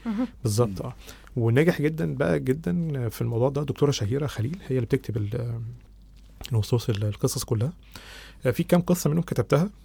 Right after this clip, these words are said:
Speaker 2: بشكل استثنائي، لكن هي اللي بتكتب كل ال-، القصص، آه،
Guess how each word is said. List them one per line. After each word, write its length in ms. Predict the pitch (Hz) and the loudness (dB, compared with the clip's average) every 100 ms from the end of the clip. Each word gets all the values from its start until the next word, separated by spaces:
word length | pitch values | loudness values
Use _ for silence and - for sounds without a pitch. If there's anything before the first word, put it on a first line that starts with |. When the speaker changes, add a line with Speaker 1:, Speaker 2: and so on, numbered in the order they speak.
| - 113 | -18 -8
Speaker 2:
بشكل 280 | - - | -6 -4
استثنائي، 340 | 120 - 135 160 | -4 -4 -2 -2
لكن 240 | 135 135 | -2 -2
هي 140 | 127 131 | 0 0
اللي 380 | 107 104 104 | -2 -4 -4
بتكتب 380 | 104 - 147 - | -6 -4 -4 -4
كل 260 | - 127 120 | -2 -2 0
ال-، 180 | 101 101 | -2 -4
القصص، 640 | 95 - 123 110 - - | -4 -4 -4 -4 -6 -6
آه، 140 | 107 | -8